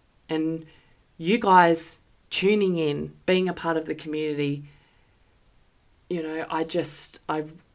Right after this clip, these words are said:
really, really encourage you to, to start getting vulnerable. And do you know what's one little,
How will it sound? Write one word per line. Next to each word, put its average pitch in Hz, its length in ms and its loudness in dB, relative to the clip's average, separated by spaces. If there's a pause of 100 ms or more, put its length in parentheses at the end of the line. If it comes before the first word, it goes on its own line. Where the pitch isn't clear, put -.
(140)
really, 190 580 6
really 165 400 4
encourage 170 580 0
you 143 240 -4
to, 143 640 -2 (800)
to 165 120 -8
start 180 380 2
getting 143 240 -2
vulnerable. 131 400 -6
And 165 140 -2
do 233 80 0
you 262 60 6
know 226 320 6
what's - 360 0
one 202 260 4
little, 185 340 2